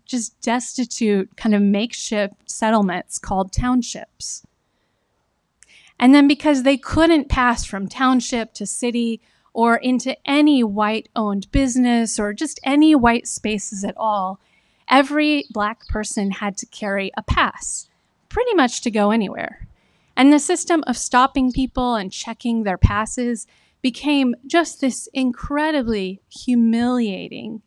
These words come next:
dehumanizing, and often really violent process by the police.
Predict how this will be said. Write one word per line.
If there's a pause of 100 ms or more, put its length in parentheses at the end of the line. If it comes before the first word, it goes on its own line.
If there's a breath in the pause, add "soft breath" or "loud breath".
(120)
dehumanizing,
and
often (100)
really
violent (120)
process
by
the
police.